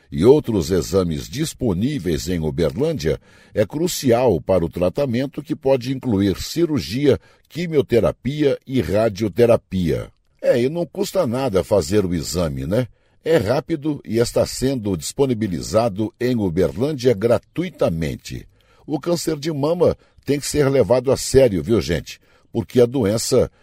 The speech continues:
é uma multiplicação desordenada de células anormais na mama, formando um tumor maligno,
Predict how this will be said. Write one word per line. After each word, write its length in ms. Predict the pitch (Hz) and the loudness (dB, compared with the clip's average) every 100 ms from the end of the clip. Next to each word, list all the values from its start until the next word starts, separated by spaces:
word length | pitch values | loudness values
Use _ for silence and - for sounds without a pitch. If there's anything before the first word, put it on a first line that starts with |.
| _ | _
é 140 | 85 | 2
uma 260 | 107 117 101 | 4 4 2
multiplicação 1040 | 85 139 143 - 117 110 82 71 - 117 | 2 0 0 -2 -2 0 0 -2 0 0
desordenada 1040 | 82 85 73 135 147 113 113 80 90 73 71 | 0 -2 0 4 4 4 0 2 0 0 -4
de 180 | 64 82 | -6 -6
células 800 | - 123 120 95 85 69 - - | -2 0 2 0 0 -2 -6 -4
anormais 760 | 135 151 123 78 85 78 69 | -2 2 0 0 -2 -2 -4
na 160 | 82 95 | -4 -4
mama, 480 | 92 160 147 76 65 _ _ _ | -2 -2 0 -2 -4 _ _ _
formando 600 | - 156 123 147 139 156 | 0 2 2 -4 -2 -4
um 80 | 135 | -2
tumor 440 | 156 123 135 143 | -2 2 2 2
maligno, 720 | 160 151 139 147 98 73 67 | 0 -4 -6 -6 -4 -4 -8